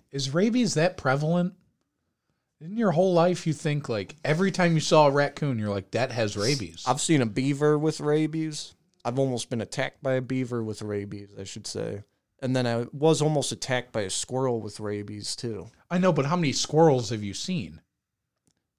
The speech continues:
Speaker 2: Oh, man. Countless squirrels.
Speaker 1: Exactly.
Speaker 2: It's kinda just like, uh, you know, clouds in the sky. You're strolling the sidewalk, you're gonna see squirrels. You can't avoid it. They're,
Speaker 1: So,
Speaker 2: they're everywhere, man.
Speaker 1: where
Speaker 2: But, uh, there was, I had a bee-, there was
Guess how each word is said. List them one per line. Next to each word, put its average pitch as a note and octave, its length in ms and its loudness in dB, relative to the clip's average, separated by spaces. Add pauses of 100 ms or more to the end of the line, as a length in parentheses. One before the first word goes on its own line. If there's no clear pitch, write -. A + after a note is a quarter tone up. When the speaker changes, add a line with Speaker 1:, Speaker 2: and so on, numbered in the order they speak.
Speaker 2:
Oh, A2+ 160 2
man. G2+ 460 -8 (160)
Countless C3+ 440 -4
squirrels. C#3+ 580 2 (140)
Speaker 1:
Exactly. C3+ 300 -2
Speaker 2:
It's B2 180 -4
kinda D3 320 0
just B2 280 -4
like, A2+ 340 -4
uh, - 340 -10 (240)
you A#2+ 140 -6
know, G2+ 140 -2
clouds A#2 500 -2
in G#2+ 80 -8
the F#2+ 80 -10
sky. G2+ 540 -6 (720)
You're A#2 140 -18
strolling A#2+ 440 0
the A2+ 60 -2
sidewalk, A#2+ 640 0
you're A2+ 80 -12
gonna A#2 160 -6
see A2+ 240 -4
squirrels. G#2+ 720 -6 (360)
You A#2+ 120 -20
can't A#2 220 -4
avoid G2+ 380 -4
it. A#2 180 -6 (200)
They're, A2 120 -8
Speaker 1:
So, E3 320 -2
Speaker 2:
they're B2 160 -2
everywhere, G#2 460 -2
man. G#2+ 160 -2
Speaker 1:
where G3+ 160 4
Speaker 2:
But, C4+ 100 -2
uh, B2+ 120 -2
there D3+ 200 2
was, D3 260 2
I B2 140 -2
had C3+ 200 -2
a B2 40 -2
bee-, C3+ 380 -6
there B2+ 200 -6
was C3 420 -2